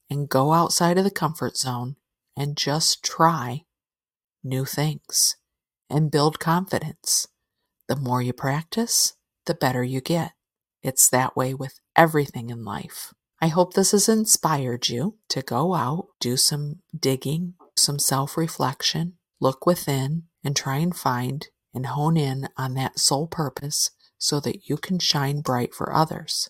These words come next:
If you want to be a part of the Ripple experiment, get on my email list. There's a couple easy ways to do that. One, you can get a five-by-seven print at dawn beauvais prints dot com.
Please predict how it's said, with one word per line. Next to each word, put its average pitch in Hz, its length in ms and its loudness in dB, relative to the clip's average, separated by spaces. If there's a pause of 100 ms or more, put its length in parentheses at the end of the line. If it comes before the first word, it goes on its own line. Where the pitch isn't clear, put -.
If - 180 -6
you 143 80 4
want 139 200 6
to 147 40 2
be 156 140 6
a 147 60 4
part 156 260 2
of 156 80 4
the 151 80 4
Ripple 156 380 4
experiment, 127 840 -2 (200)
get 139 160 -2
on 135 140 2
my 147 180 2
email 170 460 0
list. - 400 -2 (160)
There's 160 240 10
a 160 40 2
couple 160 300 0
easy 170 320 4
ways 170 340 6
to 180 100 2
do 185 180 6
that. 147 300 0
One, 143 340 2
you 165 160 0
can 147 180 -6
get 156 160 2
a 160 40 6
five-by-seven 165 920 2
print 196 340 0 (100)
at 147 200 -4
dawn 143 300 0
beauvais 151 320 2
prints 160 400 -2
dot - 240 -2
com. 180 400 0